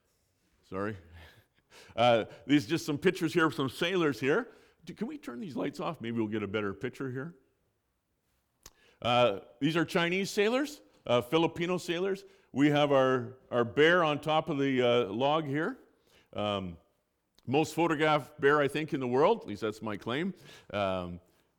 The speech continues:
you can challenge me on that. But, uh, they love to walk around with their cameras, and they're all on Skype,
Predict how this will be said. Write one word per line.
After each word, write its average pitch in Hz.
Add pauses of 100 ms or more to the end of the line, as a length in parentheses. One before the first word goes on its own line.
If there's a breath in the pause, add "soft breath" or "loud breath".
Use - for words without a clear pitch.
you 117
can 104
challenge 117
me 127
on 123
that. 131
But, 117
uh, 117
they 117
love 156
to 127
walk 135
around 127
with 120
their 113
cameras, 135 (320 soft breath)
and 117
they're 127
all 185
on 147
Skype, 123